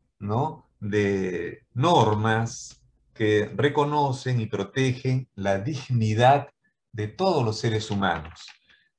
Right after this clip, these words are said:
¿no? Este conjunto de bienes, servicios, recursos, eh, que una persona puede demandar ante el Estado,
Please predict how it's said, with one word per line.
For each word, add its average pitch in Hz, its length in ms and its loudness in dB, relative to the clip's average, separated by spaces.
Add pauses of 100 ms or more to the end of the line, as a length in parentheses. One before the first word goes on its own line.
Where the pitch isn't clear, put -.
¿no? 127 260 -4
Este 120 300 -6
conjunto 127 800 0
de 107 140 2
bienes, 135 840 0
servicios, 123 1040 -2
recursos, 120 920 -2 (680)
eh, 101 340 2
que 107 140 0
una 127 340 4
persona 127 880 0 (360)
puede 127 320 2
demandar 117 580 0
ante 104 240 -2
el 92 100 -8
Estado, 110 800 2